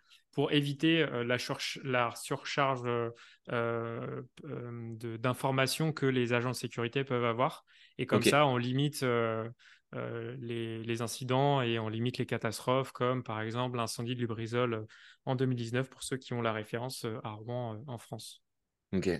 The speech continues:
Speaker 2: Donc en fait, ton système, dès qu'il a un doute, il dit, euh, « J'ai tant de probabilité qu'il y ait quelque chose », il envoie l'information à l'agent et l'agent, avec les images, il confirme si jamais il y a un souci ou pas, quoi.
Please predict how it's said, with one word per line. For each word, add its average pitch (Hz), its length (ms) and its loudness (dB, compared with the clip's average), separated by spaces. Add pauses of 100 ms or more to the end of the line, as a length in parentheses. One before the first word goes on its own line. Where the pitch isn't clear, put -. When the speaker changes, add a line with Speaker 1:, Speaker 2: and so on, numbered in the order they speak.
(140)
Speaker 2:
Donc 101 120 -2
en 101 60 8
fait, 110 140 10
ton 104 100 4
système, 117 460 6 (260)
dès 117 200 8
qu'il 117 180 8
a 104 80 10
un 101 140 8
doute, 127 500 2 (180)
il 95 120 0
dit, 107 280 10
euh, « 87 240 12
J'ai 90 220 4
tant 123 160 6
de 117 60 4
probabilité 104 760 4
qu'il 101 220 2
y 90 100 10
ait 85 100 4
quelque 98 180 6
chose », 135 400 6
il 104 120 2
envoie 104 220 6
l'information 101 480 2
à 92 40 6
l'agent 104 380 6 (260)
et 87 60 4
l'agent, 95 240 8
avec 104 160 8
les 92 160 4
images, 104 200 6
il 92 80 4
confirme 101 340 2
si - 140 -4
jamais 92 160 2
il - 20 4
y - 20 4
a 85 60 2
un 85 40 0
souci 90 220 -2
ou 82 60 4
pas, 71 120 0
quoi. - 160 -10